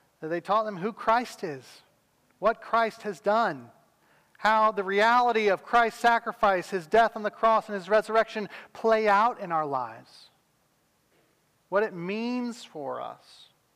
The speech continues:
the depths of the gospel, and how being united to Christ influences every aspect of our lives.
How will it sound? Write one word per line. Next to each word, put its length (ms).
the 80
depths 440
of 120
the 80
gospel, 680
and 100
how 120
being 240
united 480
to 60
Christ 440
influences 640
every 400
aspect 800
of 120
our 160
lives. 600